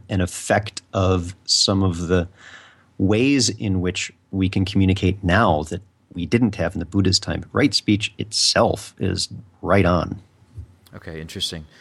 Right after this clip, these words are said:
Speaker 2: So th-, this is one of the things I've sort of struggled with, especially, especially being, you know, like, um, a millennial in, in the,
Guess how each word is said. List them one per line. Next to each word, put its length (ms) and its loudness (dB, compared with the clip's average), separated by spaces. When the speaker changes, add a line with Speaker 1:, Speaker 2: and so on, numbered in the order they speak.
Speaker 2:
So 460 4
th-, 140 -2
this 200 -2
is 100 -2
one 120 2
of 60 2
the 80 4
things 260 -2
I've 140 2
sort 240 0
of 80 -2
struggled 440 0
with, 180 0
especially, 720 -2
especially 640 2
being, 600 0
you 140 0
know, 140 2
like, 220 0
um, 440 -2
a 80 -4
millennial 720 0
in, 440 -4
in 140 0
the, 100 0